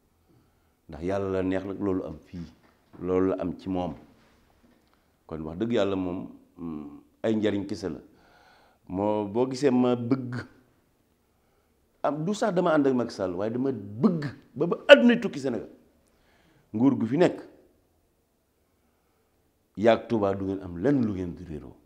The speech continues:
parce que loolu mooy njariñu réew mi, parce que Sëñ Touba ay njariñ rek la, aw lor newut ci moom.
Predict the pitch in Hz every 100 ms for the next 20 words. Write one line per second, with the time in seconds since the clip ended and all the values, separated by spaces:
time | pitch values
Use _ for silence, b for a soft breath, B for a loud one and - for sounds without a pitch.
0 | _ _ 73 - 80 101 92 82 69 65
1 | 64 57 52 - _ - - 85 80 80
2 | 82 73 78 95 - - _ _ _ -
3 | - _ 82 85 82 82 76 76 - 67